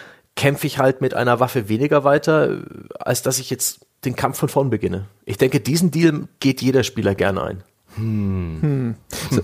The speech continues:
Speaker 3: ist auf jeden Fall, äh, wo ich's gerade hatte, also das mit Call of Duty und diesen Killstreaks, das finde ich echt ein ganz interessantes Beispiel. Das ist mir neulich irgendwo auch wieder untergekommen. Ich weiß gar nicht mehr, in welchem Kontext das war.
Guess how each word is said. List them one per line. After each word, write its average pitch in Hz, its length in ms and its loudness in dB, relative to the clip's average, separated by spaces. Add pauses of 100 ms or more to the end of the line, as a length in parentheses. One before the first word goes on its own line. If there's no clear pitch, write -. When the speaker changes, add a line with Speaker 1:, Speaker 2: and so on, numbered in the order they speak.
(140)
Speaker 3:
ist - 120 -4
auf 170 60 6
jeden 233 140 4
Fall, 185 220 4
äh, 165 460 2
wo 175 100 4
ich's 165 100 0
gerade 156 220 4
hatte, 175 200 2
also 135 160 -2
das 147 120 -4
mit 160 100 -2
Call 160 160 2
of 160 100 2
Duty 170 260 2
und 156 80 2
diesen 147 180 -2
Killstreaks, 160 480 0
das - 180 -2
finde 175 200 2
ich - 100 -2
echt - 120 -4
ein 165 80 4
ganz 156 160 2
interessantes 160 520 0
Beispiel. 156 360 0
Das 147 160 -2
ist 156 140 -2
mir 151 120 4
neulich 156 440 2
irgendwo 160 320 2
auch 151 200 0
wieder 147 140 2
untergekommen. 151 540 -2
Ich 123 80 -6
weiß 151 140 -2
gar 147 100 0
nicht 143 120 2
mehr, 147 100 2
in 139 80 0
welchem 143 240 2
Kontext 165 400 2
das 135 160 0
war. 123 260 0